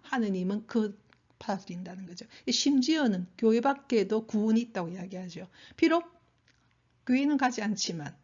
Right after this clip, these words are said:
예, 그렇게 올바르게 양심에 따라서 하느님 말씀이 새겨진 양심에 따라서 걸어가는 사람, 하늘을 두려워할 줄 알고 양심에 걸어가는 사람은 구원이 있다고 말하는 것이 우리 가톨릭 종교입니다.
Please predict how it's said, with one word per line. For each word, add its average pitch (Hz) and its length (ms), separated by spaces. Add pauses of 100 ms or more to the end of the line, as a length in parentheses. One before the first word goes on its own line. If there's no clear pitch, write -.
(280)
예, 185 160 (300)
그렇게 202 340
올바르게 233 500
양심에 226 440
따라서 202 360
하느님 262 380
말씀이 190 340
새겨진 202 320
양심에 185 260
따라서 180 260 (360)
걸어가는 214 380
사람, 190 260
하늘을 240 380
두려워할 254 440
줄 233 120
알고 190 240
양심에 208 340
걸어가는 196 360
사람은 208 500 (300)
구원이 254 420
있다고 240 420
말하는 175 400
것이 180 480 (260)
우리 196 180
가톨릭 - 500 (140)
종교입니다. 180 1080